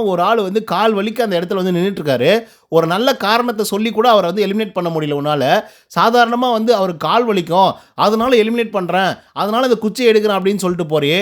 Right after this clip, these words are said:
இதெல்லாம் நியாயமா இருக்கா உனக்கு அப்படின்னு சொல்லி ரம்யாவை பிடிச்சி பொளந்து எடுக்கிறாப்புல. ரம்யாவுக்கு மூஞ்சி கிஞ்செல்லாம் ஒரு மாதிரி ஆயிடுச்சு,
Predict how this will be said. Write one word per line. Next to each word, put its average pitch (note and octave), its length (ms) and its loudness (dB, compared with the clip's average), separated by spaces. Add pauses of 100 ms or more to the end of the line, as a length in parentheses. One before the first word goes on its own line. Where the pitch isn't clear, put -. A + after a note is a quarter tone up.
(120)
இதெல்லாம் G3 360 2
நியாயமா G#3+ 340 -2
இருக்கா D#3+ 220 0
உனக்கு D3 240 -2
அப்படின்னு F3+ 300 -4
சொல்லி G#3+ 200 0 (460)
ரம்யாவை G#3+ 460 2
பிடிச்சி F#3+ 320 -6 (100)
பொளந்து G3+ 420 0
எடுக்கிறாப்புல. G3 540 -2
ரம்யாவுக்கு F#3 600 0
மூஞ்சி F#3 400 -2
கிஞ்செல்லாம் G#3 400 0
ஒரு F3 60 -2
மாதிரி F#3+ 340 0
ஆயிடுச்சு, F3+ 340 -2